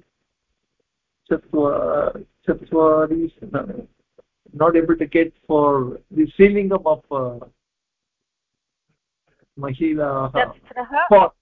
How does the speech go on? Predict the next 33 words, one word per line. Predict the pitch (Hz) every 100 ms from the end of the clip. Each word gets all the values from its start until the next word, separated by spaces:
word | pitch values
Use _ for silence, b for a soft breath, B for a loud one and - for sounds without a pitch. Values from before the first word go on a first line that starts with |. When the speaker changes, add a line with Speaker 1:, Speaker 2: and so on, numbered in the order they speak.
| _
Speaker 1:
four, | 196 175 -
Speaker 2:
Hmm. | 214 202
Speaker 1:
four. | 196 185
Speaker 2:
Mahila | 165 247 277 277
is |
a, | 302 359 - _
which | 208 240 - -
type | 262 262
of | 262 262
noun | 247 226 220
is? | 202 196
What | 233 214
is | 247
the | 269
Speaker 1:
Sri- | 262
Speaker 2:
gender | 247 233 240
of | 240
Mahila? | 226 226 247 339 _ _ _ _ _ -
Speaker 1:
Srilingam. | 247 233 190 180 214 302 _ _
Speaker 2:
What | 202 208
is | 262
the | 269
gender? | 220 220 214 196 - -
Speaker 1:
Mahilaha. | 208 - 220 269 - -
Speaker 2:
Strilinga. | 165 180 196
Speaker 1:
Mahilaha. | 190 196 - _ _ _ _ _
Speaker 2:
And | 185 240 254
Speaker 1:
Mahil- | 190
Speaker 2:
this | 180
is | - 240 247 _ 214 _ _ _ _ _ _ - - _ _ -
Speaker 1:
Mahila, | - - - - 233 _ -
Mahila, | - - - 131 - _ _ _
Mahila. | 147 - - -